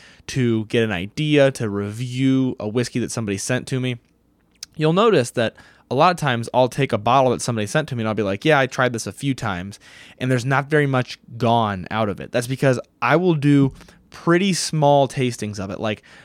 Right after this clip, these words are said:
roughly three quarters of an ounce, half an ounce tastings of it to get an idea of it in multiple different palate conditions without doing these large tastings that end up getting me buzzed or intoxicated.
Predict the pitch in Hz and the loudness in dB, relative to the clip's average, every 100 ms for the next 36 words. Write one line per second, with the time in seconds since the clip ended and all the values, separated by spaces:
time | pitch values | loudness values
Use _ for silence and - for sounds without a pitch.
0 | - - 127 139 - 143 123 131 139 - | -20 -2 4 4 2 -4 -2 0 -2 0
1 | 143 131 123 123 123 82 110 113 110 - | 0 0 0 -2 -2 -2 -2 -2 -6 -10
2 | _ - - 127 131 123 98 113 104 - | _ -10 -4 -2 -2 -4 -4 -4 -6 -10
3 | - 123 120 123 113 107 104 - - - | -4 -4 -4 -8 -4 -4 -4 -8 -14 -20
4 | - - - 135 117 135 127 120 110 123 | -20 -12 -2 -2 0 0 2 0 -2 2
5 | 165 147 127 120 120 117 117 131 127 123 | 4 4 4 0 -2 -4 0 0 0 -4
6 | 120 101 - 135 135 123 117 110 110 101 | -4 -6 -2 0 0 -2 -4 -4 -4 -8
7 | - 120 120 107 139 143 - 117 120 113 | -10 -2 0 0 0 0 0 -2 -2 -2
8 | 110 107 98 101 117 127 127 110 - 107 | -4 -6 -6 -2 2 4 2 -2 -6 -6
9 | 101 - 98 101 104 104 104 95 _ _ | -6 -8 -10 -6 -6 -4 -6 -8 _ _
10 | - 104 98 95 107 92 92 90 104 92 | -4 -4 -4 -6 -4 -6 -8 -14 -10 -10
11 | 101 - - 71 - | -10 -14 -14 -14 -16